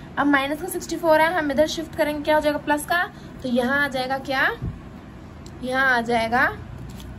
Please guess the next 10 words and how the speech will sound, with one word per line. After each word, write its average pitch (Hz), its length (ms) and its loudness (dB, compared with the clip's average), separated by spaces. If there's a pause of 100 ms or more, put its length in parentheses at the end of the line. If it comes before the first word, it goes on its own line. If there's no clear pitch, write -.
(520)
ट्वेंटी 247 500 0 (100)
ए 240 320 2 (600)
minus 262 580 2
ए 220 160 0
square 269 560 0
is 240 120 -2
equal 233 380 -2
to 311 140 0 (380)
forty 302 380 2
eight 330 140 0